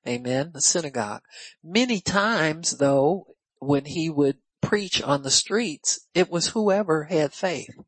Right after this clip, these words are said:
So whoever heard and came up was free to receive from God. It should be that way. But he made special, he made special effort to reach the Jewish people.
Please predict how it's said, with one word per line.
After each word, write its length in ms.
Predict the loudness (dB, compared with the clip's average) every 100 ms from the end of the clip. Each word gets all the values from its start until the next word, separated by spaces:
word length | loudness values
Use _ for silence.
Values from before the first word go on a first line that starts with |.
| _ _ _ _ _ _ -6
So 200 | 0 2
whoever 420 | 4 4 4 2
heard 580 | 2 4 4 4 2 _ _ -20 _
and 140 | -4 -2
came 380 | 0 -2 0 0
up 220 | -2 -4
was 200 | -2 -2
free 320 | 2 2 2 2
to 260 | 2 2
receive 540 | 2 2 2 4 2 2
from 240 | -2 -2
God. 420 | -4 -4 -6 -8 -14 _ _
It 100 | -2
should 300 | 2 2 2
be 160 | 0 2
that 260 | 2 0
way. 320 | -4 -8 -10 _ _ _ -16 -16 -16 _
But 160 | -2 -2
he 220 | -6 -8
made 560 | -4 0 0 0 -2 -6 -4
special, 800 | 0 2 0 0 2 4 4 0 _ _ _ _ _ _ _
he 200 | 0 2
made 340 | 4 2 2
special 500 | 0 0 -2 -6 -4 -2
effort 560 | -2 -2 -10 -12 -20 -20 _ _
to 100 | 0
reach 600 | 2 2 2 0 -2 -2 _ _ _ _ _
the 120 | 0
Jewish 480 | 2 2 4 4 2
people. 500 | -2 -2 -4 -8 -8